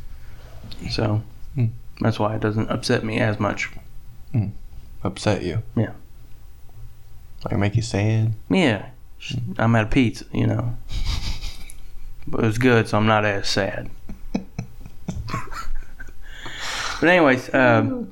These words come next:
Speaker 1: Alan's over there like, "Fuck, my job sucks compared to Jebediah over here."
Speaker 2: Yeah, the boss has never called me.
Speaker 1: Yeah. He's, he's never
Speaker 2: Although
Speaker 1: once
Speaker 2: I
Speaker 1: walked
Speaker 2: am the boss.
Speaker 1: He's never went in there to sample one of our friendly cantaloupes or,
Speaker 2: Mm-mm.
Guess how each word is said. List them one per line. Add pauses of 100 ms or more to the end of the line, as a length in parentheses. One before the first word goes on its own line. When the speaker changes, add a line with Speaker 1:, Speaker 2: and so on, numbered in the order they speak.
(220)
Speaker 1:
Alan's
over
there
like,
"Fuck,
my
job
sucks
compared
to (240)
Jebediah
over
here."
Speaker 2:
Yeah,
the
boss
has
never
called
me. (140)
Speaker 1:
Yeah. (720)
He's,
he's
never
Speaker 2:
Although
Speaker 1:
once
Speaker 2:
I
Speaker 1:
walked
Speaker 2:
am
the
boss.
Speaker 1:
He's
never (160)
went
in
there
to
sample
one
of
our
friendly
cantaloupes
or,
Speaker 2:
Mm-mm.